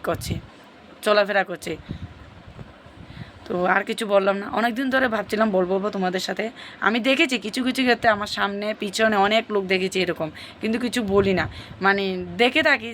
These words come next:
যে আসলে মানুষগুলি কীরকম। তাই বেশি বল-, বলে ফেললাম। যদি আমার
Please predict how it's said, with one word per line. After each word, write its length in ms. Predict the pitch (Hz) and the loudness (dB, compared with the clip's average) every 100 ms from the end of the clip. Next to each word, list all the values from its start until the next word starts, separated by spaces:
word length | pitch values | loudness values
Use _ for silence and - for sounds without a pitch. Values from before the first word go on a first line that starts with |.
| 196 | -2
যে 60 | 202 | -2
আসলে 320 | 190 240 214 | -2 -4 -4
মানুষগুলি 520 | 185 190 185 208 196 | -4 -4 -6 -2 -2
কীরকম। 420 | 196 180 175 165 - - - - - - - - - - | 2 2 0 -4 -8 -18 -20 -20 -20 -20 -20 -20 -20 -4
তাই 220 | 185 190 185 180 175 160 - - - - - - | 0 2 0 0 -2 -8 -14 -16 -14 -14 -18 -4
বেশি 200 | 190 208 202 | -2 -2 2
বল-, 240 | 208 190 185 190 | 4 4 2 2
বলে 140 | 185 | 2
ফেললাম। 260 | 208 - 208 | 0 0 0
যদি 220 | 208 226 277 214 | 0 0 2 4
আমার 140 | 208 | 2